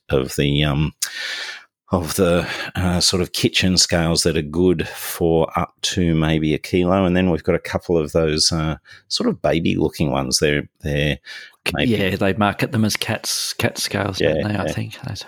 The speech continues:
Speaker 2: yep.
Speaker 1: Yep.
Speaker 2: Yeah.
Speaker 1: So it's
Speaker 2: That's
Speaker 1: easy,
Speaker 2: a fair
Speaker 1: and particularly between sizes, you know, that, um, if you put one of the birds onto the cat size scale and then put it onto the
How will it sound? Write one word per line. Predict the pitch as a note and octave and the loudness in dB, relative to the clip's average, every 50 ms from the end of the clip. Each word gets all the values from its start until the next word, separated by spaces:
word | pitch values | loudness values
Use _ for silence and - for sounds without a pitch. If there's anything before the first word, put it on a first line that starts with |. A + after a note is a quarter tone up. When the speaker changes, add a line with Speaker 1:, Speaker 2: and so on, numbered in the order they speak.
| - - - | -18 -16 -12
Speaker 2:
yep. | - - C#3+ C#3 _ - | -12 -12 -12 -12 _ -2
Speaker 1:
Yep. | - F#2+ F#2 - - - _ _ _ _ | 0 0 0 0 -2 -14 _ _ _ _
Speaker 2:
Yeah. | - A2 G#2 G2 - - _ | -8 -8 -8 -8 -12 -16 _
Speaker 1:
So | - - - G2 | -4 0 0 0
it's | F#2 F2+ - | 2 2 2
Speaker 2:
That's | B2 C#3 C#3+ - | 0 2 2 2
Speaker 1:
easy, | - C3+ | 0 0
Speaker 2:
a | C3+ | 2
fair | - D3+ D#3 - - | 2 0 0 0 0
Speaker 1:
and | - A2 A#2 A2 | -2 -2 -2 -2
particularly | - A2 - F3 F3+ - - B3 A#3 | -4 -2 -2 -2 0 0 0 0 0
between | B3 F#3+ A#2+ G2 - - G#2+ G2 F#2+ F#2 F2 F2 | 0 0 -2 -2 -2 -2 0 0 2 2 0 2
sizes, | E2 - - F2+ F2+ A#2+ C#3 C#3 - C#2+ C2 C2+ C#2 - - | 2 2 2 2 2 0 0 -2 -2 -2 -4 -4 -6 -6 -6
you | - D2+ | -8 -8
know, | C#2+ C#2+ D2 D#2 | -6 -4 -4 -2
that, | F2+ G2+ F#2+ - - - _ - | 0 0 0 0 -2 -6 _ -2
um, | - F2+ E2+ D#2+ D#2+ - - - - - _ _ | 0 0 2 0 0 -4 -6 -12 -20 -20 _ _
if | - E2 - | -12 -8 -6
you | - | -8
put | D2 - A2+ - - | -4 -4 -4 -4 -2
one | E2+ E2 | -2 -2
of | D#2 | -2
the | D2+ D2 | -2 0
birds | C2+ D#2+ D#2 D2 D2 C#2 - | 0 0 0 0 0 -2 -2
onto | D#2+ D#2 D#2 E2 E2 D#2 - - - | -2 -2 0 -2 -2 -2 -4 -4 -4
the | D2 C#2 - | -4 -6 -6
cat | - - - - - - - | -8 -8 -12 -12 -10 -4 0
size | - - - D2 C#2+ C#2 C2 - | 0 0 0 0 -2 0 0 0
scale | - - - C2+ C2+ C#2 D2+ E2 E2+ | 0 0 0 -2 -4 -4 -4 -4 -4
and | D#2+ C#2 | -4 -4
then | D2 C#2 C2+ D2 C#2+ | -4 -4 -6 -8 -8
put | - E2+ C#2 | -8 -8 -6
it | C2+ | -4
onto | C#2+ C#2+ D2 C#2+ C#2 - - D2+ | -4 -4 -6 -6 -6 -6 -6 -4
the | C2+ C2+ C2 C2+ C#2 | -4 -4 -6 -6 -8